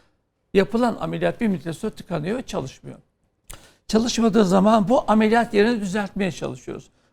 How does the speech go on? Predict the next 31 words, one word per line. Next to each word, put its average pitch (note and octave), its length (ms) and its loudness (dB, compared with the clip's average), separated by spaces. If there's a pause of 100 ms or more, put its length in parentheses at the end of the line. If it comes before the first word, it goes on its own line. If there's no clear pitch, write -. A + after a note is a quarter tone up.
(200)
Bu A3+ 180 0
da, F#3+ 360 4
bununla G#3+ 300 2
da F3+ 80 0
başarılı D3+ 340 -2
olamazsak A3 520 0 (340)
yanına G#3+ 340 2
yeni G#3+ 300 2
bir F3 100 2 (100)
ameliyat, C#3 360 -6 (180)
yanına F#3+ 260 0
yeni G#3+ 300 -4
bir F#3 80 -6
ameliyat. C#3+ 400 -4 (300)
Ta B3 260 2
ki F3+ 160 -4
bebeğin F3+ 480 2
göz G#3 260 -2
tansiyonu E3+ 640 -4 (220)
düşecek G3 540 -2
ve F3+ 160 0
bebek F3+ 380 0
görecek F#3 420 0 (400)
bir G3+ 60 -6
şekilde E3+ 640 -2 (300)
devamını F#3 500 0
sağlıyoruz. C3+ 560 -2 (300)
Ama B3 220 0
bir A#3+ 40 -4
sorun A3 440 -2
var. F3+ 180 0